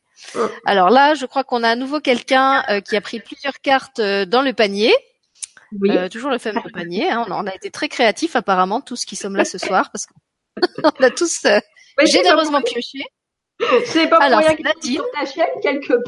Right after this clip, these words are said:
Speaker 1: part, hein.
Speaker 2: C'est ça. <laughs> Je les attire.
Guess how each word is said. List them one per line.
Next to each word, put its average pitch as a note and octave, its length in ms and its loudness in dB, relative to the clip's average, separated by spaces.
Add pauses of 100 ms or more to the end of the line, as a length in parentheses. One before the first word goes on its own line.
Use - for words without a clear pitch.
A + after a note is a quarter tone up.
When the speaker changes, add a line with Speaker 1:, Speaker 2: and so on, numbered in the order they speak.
(100)
Speaker 1:
part, G#3 400 2
hein. F#4 260 -6 (120)
Speaker 2:
C'est - 240 -4
ça. C4 180 -2 (460)
<laughs> - 840 -4
Je - 100 -4
les C4+ 120 -2
attire. C#4 400 -4